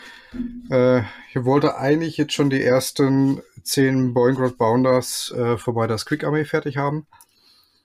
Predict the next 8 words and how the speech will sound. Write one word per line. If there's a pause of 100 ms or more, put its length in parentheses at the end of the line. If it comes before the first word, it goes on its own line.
(340)
Ähm, (760)
bin
da
jetzt
gerade
erst
dabei,
die,